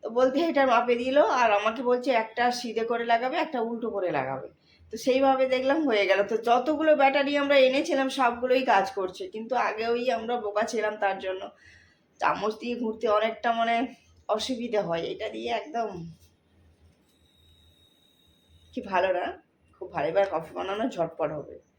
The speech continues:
দিদি যদি কোথাও যায়, বিছানা আর আলমারি পুরো একদম একাকার। আমি তো গুছিয়ে ফেলেছি, মনে নেই আমার, না হলে আমি তোমাদের সঙ্গে শেয়ার করতাম, দেখাচ্ছি তবুও আমি কি অবস্থা।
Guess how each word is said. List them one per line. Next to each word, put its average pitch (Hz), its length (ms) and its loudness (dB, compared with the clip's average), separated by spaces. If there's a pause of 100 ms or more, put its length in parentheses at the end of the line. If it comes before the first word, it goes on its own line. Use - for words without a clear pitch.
(340)
দিদি 302 200 -4
যদি 320 220 2
কোথাও 294 460 4
যায়, 233 440 6
বিছানা 254 540 0
আর 269 240 6
আলমারি 262 680 4 (100)
পুরো 254 220 0
একদম 254 360 4
একাকার। 220 420 4
আমি 214 200 2
তো 254 80 4
গুছিয়ে 214 420 0
ফেলেছি, 254 320 2
মনে 226 300 2
নেই 220 240 0
আমার, 190 220 -2 (120)
না 202 120 0
হলে 208 160 4
আমি 202 140 0
তোমাদের 190 280 -4
সঙ্গে 202 280 -8
শেয়ার 175 300 0
করতাম, 170 420 -4
দেখাচ্ছি 170 500 -4
তবুও 160 400 -8
আমি 151 180 -10
কি 165 220 -8
অবস্থা। - 480 -10